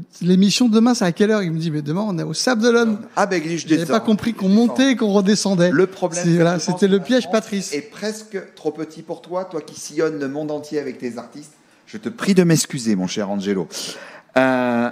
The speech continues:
Speaker 2: alors, entrepreneur, avant de parler de basketteur,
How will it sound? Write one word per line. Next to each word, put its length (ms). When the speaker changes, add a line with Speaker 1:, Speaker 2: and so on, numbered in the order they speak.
Speaker 2:
alors, 580
entrepreneur, 840
avant 240
de 100
parler 240
de 160
basketteur, 880